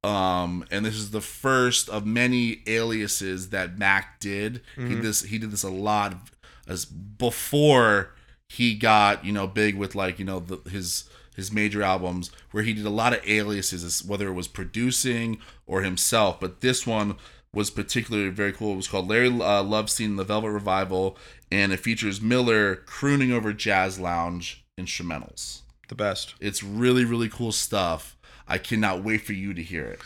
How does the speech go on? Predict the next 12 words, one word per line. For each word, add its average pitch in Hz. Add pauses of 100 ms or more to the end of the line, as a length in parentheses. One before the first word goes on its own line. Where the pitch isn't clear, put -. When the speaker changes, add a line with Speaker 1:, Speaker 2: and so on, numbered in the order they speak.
(300)
Speaker 2:
Yeah, 117
I'm 107
checking 113
that 104
out 98
immediately. 95 (100)
Speaker 1:
Um, 87
and 107
this 139
was 139 (100)
also, 131
too, 131